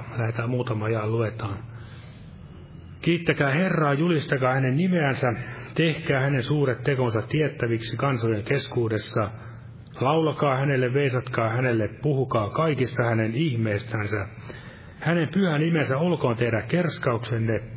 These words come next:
iloitkoon niiden sydän, jotka etsivät Herraa. Kysykää Herraa ja hänen voimaansa, etsikää alati hänen kasvojansa." Eli saako Jumala meissäkin sytyttää sitä todellista armo- ja rukouksen henkeä,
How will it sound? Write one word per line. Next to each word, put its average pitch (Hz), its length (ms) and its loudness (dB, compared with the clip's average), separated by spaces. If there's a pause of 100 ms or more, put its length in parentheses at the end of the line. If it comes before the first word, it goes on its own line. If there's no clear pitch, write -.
(360)
iloitkoon 160 600 2
niiden 135 280 2
sydän, 131 300 2
jotka 117 280 0
etsivät 117 500 -2
Herraa. 110 480 0 (720)
Kysykää 165 500 2
Herraa 151 360 4
ja 123 100 2
hänen 123 240 0
voimaansa, 117 720 2 (720)
etsikää 135 800 2
alati 127 600 0 (120)
hänen 120 360 0 (160)
kasvojansa." 110 880 -2 (960)
Eli 120 120 0
saako 151 340 2
Jumala 147 480 2
meissäkin 139 440 2
sytyttää 147 480 0
sitä - 200 -4
todellista 123 600 0 (640)
armo- 160 400 2
ja 131 80 4
rukouksen 131 480 2
henkeä, 123 560 2